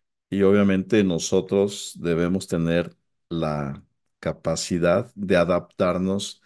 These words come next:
a esos cambios. Y si se puede hacer de manera proactiva, es decir, adelantarnos a ello, mucho mejor. Eso, desde luego, implica estar en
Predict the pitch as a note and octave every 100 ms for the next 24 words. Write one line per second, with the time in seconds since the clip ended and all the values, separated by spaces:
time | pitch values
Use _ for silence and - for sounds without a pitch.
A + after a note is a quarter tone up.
0 | _ _ _ - E2+ E2+ E2+ F#2 - -
1 | C2+ B1 - - - _ _ _ _ G#2
2 | - F#2 G2 A2 A2 A#2 G#2 G2 G2 G#2
3 | G#2 E2 D#2 - G#2 G2 - G#2 F#2 F2+
4 | E2+ E2+ E2+ A#2 C3 B2+ G#2 G#2+ B2 E2+
5 | E2 F2+ A#2+ D3 _ _ F#2 F#2+ F#2 F#2+
6 | E2 C#2 - - _ A#2+ B2 C3+ G#2+ F#2+
7 | G2 G#2 A2 G#2 A2+ A2 G#2+ A2 - -
8 | F#2+ F2 - _ _ _ _ _ _ _
9 | - F#2 E2+ E2 E2 D#2+ E2 E2+